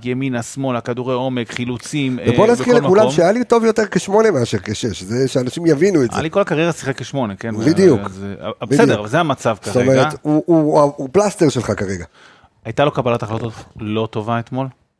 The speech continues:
Speaker 1: אה, הרבה מהדברים שהיללנו בשבוע שעבר, כל הנעת כדור, ימינה, שמאלה, קדימה, אחורה וזה, לא עבדו טוב אתמול, וגם
Speaker 2: גם
Speaker 1: ב-,
Speaker 2: בגלל ששרי
Speaker 1: גם
Speaker 2: היה חסר?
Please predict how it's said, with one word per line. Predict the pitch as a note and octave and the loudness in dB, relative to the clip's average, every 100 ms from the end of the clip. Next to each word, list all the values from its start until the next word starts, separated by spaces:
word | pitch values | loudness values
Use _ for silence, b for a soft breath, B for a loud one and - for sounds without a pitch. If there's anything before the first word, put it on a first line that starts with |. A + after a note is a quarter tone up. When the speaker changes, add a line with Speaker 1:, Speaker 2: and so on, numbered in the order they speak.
| _ | _
Speaker 1:
אה, | G2 F#2+ F#2+ | -12 -10 -10
הרבה | G2+ F#2+ G2 B2 | -10 -10 -4 -4
מהדברים | A#2 G#2+ A2+ | -4 -4 -8
שהיללנו | - G#2 G2 F#2+ G#2 A2 G#2+ | -6 -6 -6 -6 -6 -6 -6
בשבוע | G2 G2+ G#2 | -10 -12 -12
שעבר, | G2+ F#2+ F#2+ | -10 -10 -10
כל | A2 | -8
הנעת | G2+ G2+ G#2 | -8 -6 -8
כדור, | G#2 F#2+ G#2+ G2+ | -8 -8 -6 -6
ימינה, | F#2+ F#2+ G#2+ G2+ | -8 -8 -8 -8
שמאלה, | F#2 A2+ G#2+ G2+ | -10 -8 -8 -8
קדימה, | - G2 A2 G2+ | -10 -10 -8 -8
אחורה | F#2+ - A2 G2 | -10 -8 -8 -8
וזה, | F2+ F#2 F#2+ A#2+ | -10 -10 -8 -10
לא | A2+ G2+ G#2 A2+ | -10 -10 -4 -2
עבדו | G2+ F#2+ G2 | -4 -8 -12
טוב | G2+ F2+ | -12 -14
אתמול, | - A2 | -12 -12
וגם | G#2 G#2 | -10 -4
Speaker 2:
גם | G#2 A#2 | 0 2
Speaker 1:
ב-, | C#3+ | 4
Speaker 2:
בגלל | C3+ | 2
ששרי | - - G2+ | 2 2 2
Speaker 1:
גם | G2 | 2
Speaker 2:
היה | A#2+ | 2
חסר? | D#3 F#3+ - | 0 -2 -6